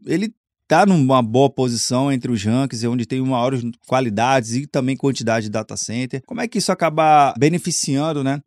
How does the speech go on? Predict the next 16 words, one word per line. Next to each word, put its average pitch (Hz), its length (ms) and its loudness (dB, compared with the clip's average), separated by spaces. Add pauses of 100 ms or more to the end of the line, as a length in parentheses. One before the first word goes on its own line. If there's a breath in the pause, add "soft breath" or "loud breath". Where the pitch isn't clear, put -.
Já 131 160 2
que - 80 -12
você 143 180 -6
tem 135 120 -4
muito 139 180 -4
contato 120 340 -4
com 123 140 -4
o 120 40 -8
cliente, 120 360 -4
nesse 147 220 -4
processo 151 340 -4
de 131 40 -6
jornada, 127 540 0
de 110 80 -4
transformação 123 720 -6
digital, 113 520 -4